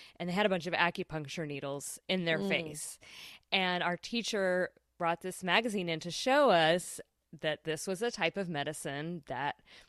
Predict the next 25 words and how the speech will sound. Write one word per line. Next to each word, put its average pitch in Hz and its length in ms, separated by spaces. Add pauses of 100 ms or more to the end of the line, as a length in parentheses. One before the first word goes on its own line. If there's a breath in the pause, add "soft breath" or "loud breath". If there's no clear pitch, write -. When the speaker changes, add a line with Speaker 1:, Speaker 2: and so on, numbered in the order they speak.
(140)
Speaker 1:
originated 156 680
in 202 140
China 147 840
and 151 280
that 143 300
they 147 140
used 151 500
these 147 320
needles 160 680 (400 loud breath)
as 156 600 (220)
medicine. 190 880 (400 loud breath)
And 208 300
Speaker 2:
Mm. 156 60
Speaker 1:
of - 100
course, 415 200
we 302 80
were 254 80
all 208 120
very 180 440
fascinated 151 800
by 135 200
it. 139 200 (600 soft breath)
I, 370 260 (580 loud breath)
I 269 120
remember, 240 720